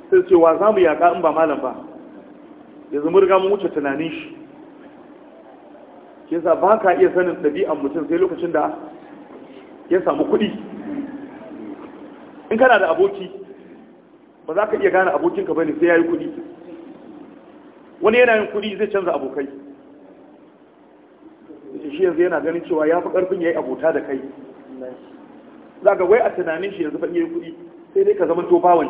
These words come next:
shi. Zo in aike ka ga mun kaza. Sai ka sha maki, "Ah, kai ba abokina ba ne, ni ne abokinka yanzu?" Wala na wuce abokinka, in ma za ka je ka ci. Sai ga abokinka ne a da, zai biyo ma gida ku sha fira, kai ma ka biyo mai,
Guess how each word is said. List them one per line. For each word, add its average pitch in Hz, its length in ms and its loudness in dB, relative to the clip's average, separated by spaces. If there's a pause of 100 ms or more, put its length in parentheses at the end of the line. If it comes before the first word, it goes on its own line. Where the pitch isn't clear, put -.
shi. - 120 -14 (1500)
Zo 202 120 4
in 180 100 -6
aike 175 220 0
ka 165 80 -4
ga 147 80 0
mun 165 120 0
kaza. 127 260 -2 (1300)
Sai 127 80 -4
ka 139 60 0
sha 185 140 4
maki, 160 200 -2
"Ah, 165 100 -4 (100)
kai 202 80 2
ba 196 140 4
abokina 185 360 0
ba 190 100 0
ne, 170 80 -4
ni 175 220 -4
ne 196 100 0
abokinka 165 440 -2
yanzu?" 147 240 -8 (1040)
Wala 175 180 -2
na 165 100 0
wuce 170 140 -2
abokinka, 143 560 -2
in 190 180 -4
ma 185 180 4
za 190 120 4
ka 175 120 -4
je 185 120 -2
ka 139 120 -4
ci. - 180 -12 (540)
Sai 208 100 6
ga 208 120 2
abokinka 226 420 2
ne 208 60 4
a 170 140 2
da, 165 140 0 (1040)
zai 208 160 4
biyo 190 220 6
ma 190 140 0
gida 180 260 -2
ku 160 140 -8
sha 170 180 -2
fira, 170 320 0 (840)
kai 196 140 0
ma 202 140 0
ka 185 100 0
biyo 165 260 6
mai, 175 140 -2